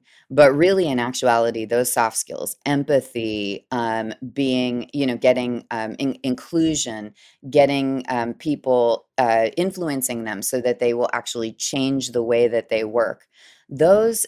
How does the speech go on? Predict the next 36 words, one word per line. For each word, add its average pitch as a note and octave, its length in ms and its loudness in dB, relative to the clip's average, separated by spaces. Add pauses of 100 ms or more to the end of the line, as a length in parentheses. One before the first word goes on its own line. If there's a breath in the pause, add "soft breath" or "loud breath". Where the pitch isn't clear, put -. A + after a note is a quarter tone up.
that C#3+ 300 2
things D3 240 0
that C3 120 -2
we B2+ 80 -2
call A#2+ 240 -2
soft A#2 300 -2
skills A2 400 -4
are B2+ 100 6
actually, B2+ 520 0 (100)
in A#2+ 140 0
my F3 180 -2
opinion, A2+ 600 -6
the C3+ 80 0
number D#3 300 0
one B2 220 -4
thing A#2 220 -6
that A2 120 -10
you A#2 100 -8
need A2 240 -10
for A2+ 140 -6
leadership A2 600 -8
skills. - 520 -8 (440 soft breath)
Um, A#2+ 460 4
so C#3+ 160 0
while C3 220 8
we C3 100 0
say F3 280 -2
it E3 120 -2
like B2 200 -2
it's A#2+ 180 -4
a A#2 60 -4
bad A#2+ 320 -2
thing, G#2 340 -8
I A#2+ 180 -6
think A2+ 440 -8
that A2 360 -2